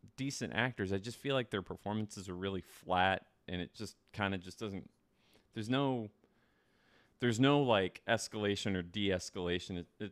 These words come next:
it all just kinda feels bland to me, but this movie does not feel bland to me. And I feel like this movie, in some ways, like,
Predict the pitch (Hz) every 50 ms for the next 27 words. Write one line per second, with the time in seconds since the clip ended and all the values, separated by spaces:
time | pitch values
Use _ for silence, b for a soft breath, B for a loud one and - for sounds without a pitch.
0 | _ _ - - 101 101 107 113 110 - - - - - 113 101 90 85 - _
1 | - 107 104 101 95 92 87 87 80 - - - - _ _ _ _ _ _ _
2 | _ _ _ _ - 123 95 - 85 85 95 92 92 98 98 95 92 87 - _
3 | - - 95 85 87 87 87 82 - 110 - - 151 151 - 165 160 151 127 123
4 | 98 87 - 123 120 113 - 107 101 104 117 135 - - - - 95 87 82 -
5 | 90 90 85 85 82 82 - - 98 87 85 85 87 90 90 87 - _ _ _
6 | _ _ _ _ _ _ _ _ _ _ _ - 117 113 113 107 - - - -
7 | 160 190 202 180 147 117 104 98 92 95 95 - - - - - _ _ _ _
8 | - 120 110 123 139 139 - - 120 113 107 120 123 123 113 107 107 101 98 98
9 | 98 92 92 92 - - - 101 101 95 - - 127 117 107 101 98 98 95 87
10 | - 95 85 85 82 - -